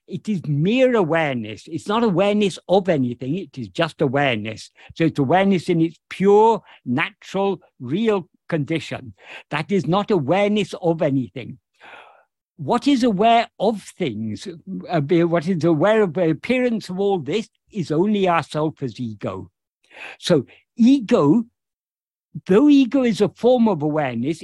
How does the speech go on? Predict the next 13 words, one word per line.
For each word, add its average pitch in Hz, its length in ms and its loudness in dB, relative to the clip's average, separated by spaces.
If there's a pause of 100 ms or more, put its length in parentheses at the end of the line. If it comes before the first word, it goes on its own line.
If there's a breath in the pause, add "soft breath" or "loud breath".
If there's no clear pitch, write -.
it's 208 240 -10
not 208 260 -2
the 196 140 0
real 147 360 2
awareness, 107 720 -10 (180)
because 175 340 0
it 185 180 -2
is, 180 220 -4 (580 loud breath)
it 117 160 -6
is, 214 180 0 (540 soft breath)
it - 160 -2
is 208 160 2
that, 196 300 -2